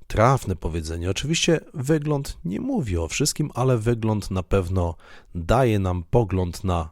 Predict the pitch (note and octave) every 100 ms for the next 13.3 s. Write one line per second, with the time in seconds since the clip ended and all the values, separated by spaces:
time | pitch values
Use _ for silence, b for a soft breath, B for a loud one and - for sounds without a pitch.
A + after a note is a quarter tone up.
0 | - F#2+ G2+ F2 E2+ E2 - - - G2+
1 | G2+ E2 - - G2 - G2+ F#2 F#2 G2
2 | F#2+ F#2+ G#2 G#2 G#2 C3 A#2+ F#2+ E2+ D2
3 | D2+ C#2+ - - - F2+ E2+ E2 - E2
4 | F2+ - F#2+ F2 F2+ F2+ E2+ F2+ F2 B
5 | B B B F2+ F#2 G#2+ G#2 F#2+ F#2+ E2+
6 | - A#2 C3+ - A#2 G2 G2 G2 G2+ G2+
7 | G2+ G#2 F#2 G#2+ A#2 G#2 - G#2 G2+ -
8 | G2 F#2 B B B - A2 G#2 G#2+ G2+
9 | F#2 F#2+ F#2 E2+ F2 G#2+ G#2+ G2+ G2 F#2+
10 | G2 F2+ F2+ F#2+ G2+ - C3+ C3+ B2 A#2
11 | F#2+ F#2 E2+ - - - G2 G2+ F#2+ G#2
12 | G#2 - - G#2 A2 B2 A2 F2 E2 D#2
13 | D#2 -